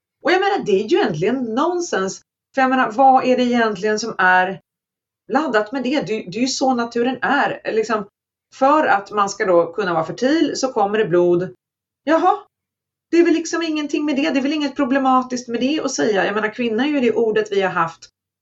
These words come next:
för de personerna som är födda med X X kromosomer, varav liksom de flesta i alla fall har förmågan att kunna menstruera och föda barn. Det har inte alla, men så har det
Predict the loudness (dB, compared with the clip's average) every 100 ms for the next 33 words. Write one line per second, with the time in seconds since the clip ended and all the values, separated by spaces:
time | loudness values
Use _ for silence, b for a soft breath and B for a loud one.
0 | _ 0 2 2 0 -2 -6 -4 -4 -2
1 | -2 -2 -4 -8 -2 -2 -2 -4 -4 -6
2 | -4 -6 -6 -4 -4 -2 -2 -2 0 -2
3 | -4 B B B B -4 2 4 4 4
4 | 0 -6 -6 -4 -2 -2 -2 -4 -4 0
5 | 2 2 -2 -2 0 2 2 2 0 -2
6 | -2 -6 -4 0 0 2 0 -2 -2 -4
7 | -6 -10 -4 -2 -2 -4 -2 0 2 2
8 | 0 -2 -16 -4 0 0 0 0 -2 -2
9 | 0 0 0 2 2 0 -2 -2 -4 -6
10 | -4 -4